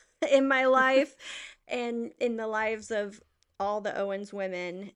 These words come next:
Speaker 1: Um, but he, he wins her over. They fall for each other. That, again, feels like a spell or something, but it's
Speaker 2: Mm-hmm,
Speaker 1: just,
Speaker 2: mm-hmm.
Speaker 1: again, like, the practical magic that's just kind of everywhere, and they have this magnetism towards each other.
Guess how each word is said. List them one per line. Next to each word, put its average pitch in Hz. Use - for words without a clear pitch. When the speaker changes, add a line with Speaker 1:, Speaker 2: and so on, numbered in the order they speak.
Speaker 1:
Um, 196
but 190
he, -
he 220
wins 226
her 220
over. 202
They 202
fall 190
for -
each 185
other. 185
That, 185
again, 185
feels 196
like 175
a 185
spell 170
or 190
something, 254
but 214
it's 127
Speaker 2:
Mm-hmm, 110
Speaker 1:
just, 190
Speaker 2:
mm-hmm. -
Speaker 1:
again, 185
like, 180
the 185
practical 240
magic 285
that's 220
just 226
kind 208
of 214
everywhere, 233
and 208
they 170
have 180
this 175
magnetism 214
towards 208
each 220
other. 185